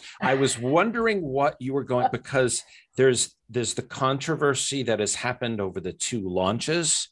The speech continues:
Speaker 1: and the discussions that just happened in terms of were they astronauts, were they not, not. And then, so
Speaker 2: Yeah,
Speaker 1: when you
Speaker 2: that's
Speaker 1: wrote
Speaker 2: not
Speaker 1: this,
Speaker 2: where
Speaker 1: I,
Speaker 2: I'm going.
Speaker 1: I, and I was like,
Speaker 2: <laughs>
Speaker 1: "Okay, she is willing to step
Speaker 2: No,
Speaker 1: into the
Speaker 2: no.
Speaker 1: mud,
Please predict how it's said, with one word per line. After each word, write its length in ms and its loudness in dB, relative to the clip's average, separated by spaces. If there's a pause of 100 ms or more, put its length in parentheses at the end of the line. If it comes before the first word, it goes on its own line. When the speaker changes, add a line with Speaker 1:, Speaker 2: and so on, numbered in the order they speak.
(520)
Speaker 1:
and 140 -2
the 60 0
discussions 840 -2
that 160 -2
just 280 -4
happened 600 -2 (100)
in 120 -8
terms 360 -4
of 160 -4 (180)
were 300 4
they 140 4
astronauts, 680 -2
were 240 4
they 160 2
not, 320 0
not. 220 -4
And 140 -6
then, 220 0
so 160 -2
Speaker 2:
Yeah, 100 -2
Speaker 1:
when 20 4
you 120 4
Speaker 2:
that's 80 2
Speaker 1:
wrote 140 6
Speaker 2:
not 80 2
Speaker 1:
this, 120 4
Speaker 2:
where 80 4
Speaker 1:
I, 40 2
Speaker 2:
I'm 80 -6
going. 400 -4
Speaker 1:
I, 120 4
and 80 2
I 80 4
was 140 2
like, 140 2 (240)
Speaker 2:
<laughs> 240 -8
Speaker 1:
"Okay, 540 2
she 300 0
is 160 0 (280)
willing 380 6
to 80 2
step 340 0
Speaker 2:
No, 80 2
Speaker 1:
into 240 2
the 120 0
Speaker 2:
no. 60 0
Speaker 1:
mud, 380 2